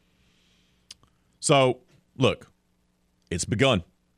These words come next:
Free agency, draft, done. Mini rookie camp. Boom. Next will be training camp, O T As and training camp. So,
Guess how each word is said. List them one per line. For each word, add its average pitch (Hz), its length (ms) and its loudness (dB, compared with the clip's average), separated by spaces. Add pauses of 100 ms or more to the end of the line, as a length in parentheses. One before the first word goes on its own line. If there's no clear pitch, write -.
(400)
Free 80 180 -4
agency, 113 540 -2
draft, 98 460 -2 (120)
done. 85 340 0 (140)
Mini 80 320 -8
rookie 101 300 -4
camp. 120 400 -2 (1700)
Boom. 85 260 0 (200)
Next 92 400 -4
will 110 140 -4
be 113 240 -6
training 90 500 -4
camp, 64 380 -10
O 80 100 -6
T 80 240 -4
As 78 100 -6
and 73 100 -12
training 76 260 -6
camp. 69 240 -10
So, 73 200 -8